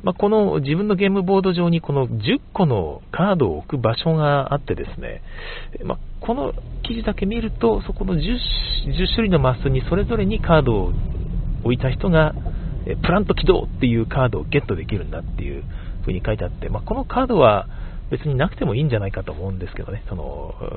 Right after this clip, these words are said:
勝ちましたっていうことだけを明示するためのものじゃないかなとは思うんですけども、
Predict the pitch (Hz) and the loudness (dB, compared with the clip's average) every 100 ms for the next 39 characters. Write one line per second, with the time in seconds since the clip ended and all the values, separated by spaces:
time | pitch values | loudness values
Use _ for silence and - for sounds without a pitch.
0 | - - 127 156 185 147 - 82 76 76 | -8 -6 -2 0 2 0 -2 -6 -6 -8
1 | - - - - 90 82 - 151 82 - | -12 -12 -10 -8 -8 -6 -2 0 -2 -4
2 | - - - - - - - - - 90 | -10 -12 -14 -12 -12 -10 -10 -8 -8 -8
3 | 80 80 - 87 104 117 92 82 98 71 | -8 -6 -4 0 0 0 -2 -2 -4 -2
4 | 87 107 82 92 - 65 - - 85 87 | -2 -2 -4 -4 -4 -4 -2 -2 -2 -4
5 | - - - 73 - | -8 -10 -10 -8 -8